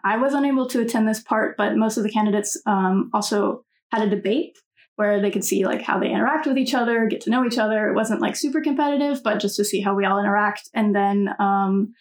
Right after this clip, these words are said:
there was also a pitch, which just kind of turned into, like, an open conversation between the candidates. And then through that process, we were selected,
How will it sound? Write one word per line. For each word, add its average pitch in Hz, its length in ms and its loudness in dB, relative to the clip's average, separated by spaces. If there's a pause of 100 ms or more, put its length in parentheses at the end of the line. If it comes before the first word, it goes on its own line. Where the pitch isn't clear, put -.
(300)
there 214 100 0
was 214 140 0
also 196 340 -2
a 202 160 0
pitch, - 460 -4
which 208 220 0
just - 120 -2
kind 196 160 0
of 185 80 -2
turned 190 160 0
into, 196 160 0
like, 190 160 0
an 220 100 0
open 214 200 0
conversation 208 520 -2
between 247 260 0
the 254 60 0
candidates. 254 460 0
And 202 180 0
then 202 280 2
through 196 220 -2
that 196 200 -2
process, - 500 -2
we 214 80 0
were 214 80 2
selected, - 640 -4